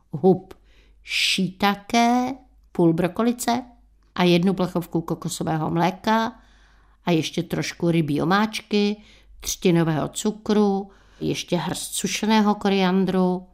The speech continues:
rýžové nudle, limetku a jednu lžíci slunečnicového oleje. Pokud máte sušené houby, tak je nejdřív nechte odstát v misce, aby změkly. V misce s vodou, pochopitelně. Potom v hrnci rozehřejte lžíci oleje,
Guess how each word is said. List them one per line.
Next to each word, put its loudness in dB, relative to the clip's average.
rýžové 2
nudle, 4
limetku 0
a 2
jednu 4
lžíci -4
slunečnicového -6
oleje. -2
Pokud -2
máte 0
sušené -4
houby, 2
tak -4
je 4
nejdřív 0
nechte -6
odstát -6
v -20
misce, 0
aby 0
změkly. 0
V -12
misce 0
s -4
vodou, -4
pochopitelně. -8
Potom 0
v 0
hrnci 0
rozehřejte -2
lžíci -4
oleje, 0